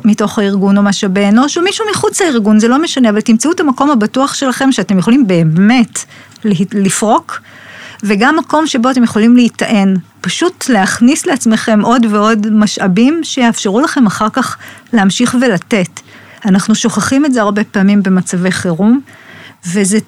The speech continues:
בסדר ל-, לכמה ימים, אבל מכיוון שאנחנו יודעים שזה מערכה שהולכת להימשך הרבה מאוד זמן, ואנחנו רוצים להמשיך להועיל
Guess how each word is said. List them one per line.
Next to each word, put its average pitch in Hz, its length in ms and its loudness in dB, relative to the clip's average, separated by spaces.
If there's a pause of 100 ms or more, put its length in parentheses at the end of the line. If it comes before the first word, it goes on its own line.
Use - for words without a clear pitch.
(280)
בסדר 330 640 0
ל-, 226 260 -2
לכמה 247 380 2
ימים, 185 460 4
אבל 196 240 0
מכיוון 226 380 2
שאנחנו 269 400 2
יודעים 226 420 4
שזה 190 440 -2
מערכה 202 480 -2
שהולכת 196 320 -6
להימשך 185 400 -4
הרבה 185 300 0
מאוד 175 240 0
זמן, 170 320 -2
ואנחנו 208 320 -2
רוצים 233 280 -2
להמשיך 247 460 0
להועיל 220 500 2